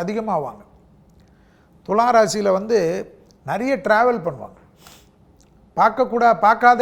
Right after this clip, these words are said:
இடத்துக்கெல்லாம் சந்தோஷமா செய்வாங்க. யாரா-, ரொம்ப நாளா கனவு இருக்கும், அதிகமான டிராவல் இருக்கும், நல்ல நண்பர்கள் கிடைப்பாங்க. ரொம்ப நாளா இருந்த தேக ஆரோக்கிய குறைபாடுக்கு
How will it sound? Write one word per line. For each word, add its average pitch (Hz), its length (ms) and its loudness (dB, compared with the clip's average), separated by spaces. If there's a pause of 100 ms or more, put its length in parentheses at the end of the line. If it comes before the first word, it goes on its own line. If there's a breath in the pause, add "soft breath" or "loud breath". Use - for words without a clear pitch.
இடத்துக்கெல்லாம் 214 600 -2
சந்தோஷமா 214 400 -4
செய்வாங்க. 165 460 -6
யாரா-, 175 320 -4 (340 loud breath)
ரொம்ப 165 220 -4
நாளா 247 160 2 (100)
கனவு 226 280 -2
இருக்கும், - 260 -12 (1300)
அதிகமான 233 520 -6
டிராவல் 202 300 -2
இருக்கும், - 260 -14 (140)
நல்ல 254 280 -2
நண்பர்கள் 226 520 -4
கிடைப்பாங்க. - 360 -16 (1700 soft breath)
ரொம்ப 196 220 -6
நாளா 294 240 2 (140)
இருந்த 226 240 2 (260)
தேக 247 220 4
ஆரோக்கிய 214 400 2
குறைபாடுக்கு 202 560 -2